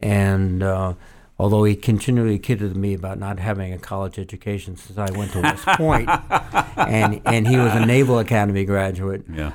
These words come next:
Speaker 1: Uh, th-, beside the kidding, there was a mutual respect. I certainly respected him. He's a great American hero.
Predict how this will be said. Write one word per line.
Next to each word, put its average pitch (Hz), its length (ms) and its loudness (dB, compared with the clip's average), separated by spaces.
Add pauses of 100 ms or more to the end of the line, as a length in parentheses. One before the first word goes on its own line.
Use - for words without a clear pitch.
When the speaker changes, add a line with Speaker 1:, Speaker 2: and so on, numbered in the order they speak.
(120)
Speaker 1:
Uh, 95 680 2 (480)
th-, 110 520 -2
beside 131 400 2
the 110 100 0
kidding, 101 400 0
there 95 100 -2
was 95 120 -4
a 95 40 -4
mutual 98 480 -4
respect. 90 420 -6
I 95 120 -2
certainly 92 360 -6
respected 87 520 -8
him. 90 200 -2
He's 87 160 -4
a 87 40 -12
great 95 260 -6
American 92 460 -6
hero. 90 420 -6